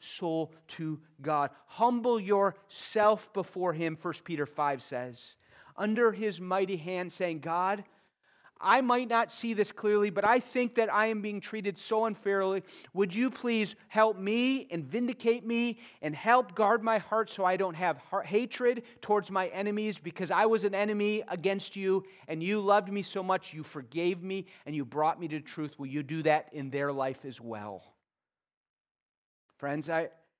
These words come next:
I want to remind you of this. This psalm points us to this reality.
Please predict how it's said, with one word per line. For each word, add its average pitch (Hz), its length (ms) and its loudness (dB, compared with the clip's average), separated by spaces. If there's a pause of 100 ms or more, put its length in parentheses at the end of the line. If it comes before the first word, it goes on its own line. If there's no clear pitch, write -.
(120)
I 151 80 -6
want 185 220 0
to 208 60 -2
remind 160 440 0
you 147 80 -4
of 127 80 -8
this. 135 400 -8 (880)
This 170 160 -2
psalm 180 400 2 (260)
points 202 380 -2
us 175 160 -2
to 175 100 -6
this 151 220 -6
reality. 151 400 0